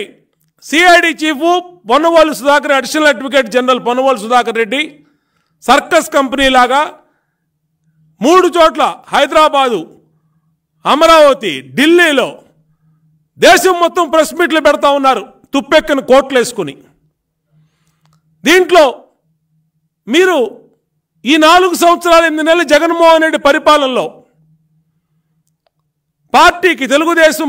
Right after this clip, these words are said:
పార్టీకి నిధులు వచ్చినాయి, చంద్రబాబు గారి ఆదేశాలతోనే అక్రమంగా నిధులు వచ్చినాయని చెప్పి చెప్పినటువంటి మీరు ఎక్కడైనా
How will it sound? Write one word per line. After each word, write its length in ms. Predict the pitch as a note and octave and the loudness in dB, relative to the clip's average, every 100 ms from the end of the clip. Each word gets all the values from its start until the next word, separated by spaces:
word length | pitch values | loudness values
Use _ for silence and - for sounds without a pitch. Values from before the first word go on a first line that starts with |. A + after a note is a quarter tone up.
| A3 | 0
పార్టీకి 440 | C#4+ D4 C4 D3 B2+ - _ _ _ _ G3 | 0 0 -6 -8 -12 -16 _ _ _ _ -2
నిధులు 260 | D#4 F#4 E4+ | 0 2 2
వచ్చినాయి, 360 | D#4 C#4+ A3+ E3 - _ _ _ _ A#3+ | 0 -4 -4 -4 -14 _ _ _ _ -2
చంద్రబాబు 480 | D#4+ F4+ E4+ E4 E4 | 0 2 2 2 0
గారి 140 | D#4 C#4+ | 0 0
ఆదేశాలతోనే 640 | E4 D#4 D#4 D4+ C4 C#4+ C#4 | 0 -2 -2 -4 -2 0 0
అక్రమంగా 420 | C#4 C#4+ D4 C#4+ A#3+ | -2 -4 -2 -2 -4
నిధులు 200 | A#3 D4+ D4 | -2 0 0
వచ్చినాయని 380 | C4 C#4 B3+ A#3+ | 0 -4 -2 -4
చెప్పి 240 | B3 A#3+ G3 - - _ _ _ | -2 -2 -2 -6 -16 _ _ _
చెప్పినటువంటి 680 | A#3 B3 D4+ D4 C#4+ C#4 A#3 A3 | -2 0 2 0 0 -2 0 0
మీరు 220 | E4 G4 A#4+ - _ _ _ _ - | 2 0 -2 -8 _ _ _ _ -8
ఎక్కడైనా 640 | D#3+ A3 C#4+ D4+ D4 C#4 | -6 -4 -2 0 0 0